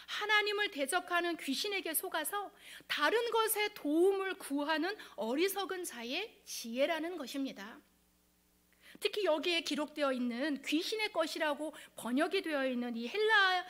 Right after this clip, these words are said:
어, 원어는요, 다이모니오데스라고 표기가 되어 있는데요,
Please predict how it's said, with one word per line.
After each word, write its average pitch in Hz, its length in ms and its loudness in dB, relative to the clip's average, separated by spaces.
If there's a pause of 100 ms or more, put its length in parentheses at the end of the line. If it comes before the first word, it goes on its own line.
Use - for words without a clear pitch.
(200)
어, 247 80 -12 (240)
원어는요, 240 920 0 (300)
다이모니오데스라고 320 2000 0
표기가 311 320 -8
되어 254 180 -6
있는데요, 226 720 -8